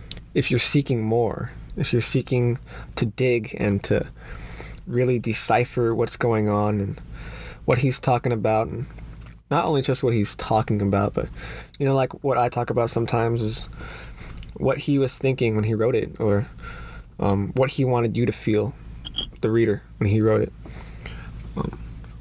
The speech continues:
Herman Melville is definitely an author who wrote not just to write, not just to tell stories, but to get points across, to, um,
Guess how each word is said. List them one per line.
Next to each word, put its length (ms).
Herman 320
Melville 600
is 120
definitely 360
an 80
author 500
who 480
wrote 380
not 260
just 320
to 80
write, 320
not 180
just 200
to 80
tell 200
stories, 480
but 300
to 120
get 220
points 320
across, 580
to, 240
um, 360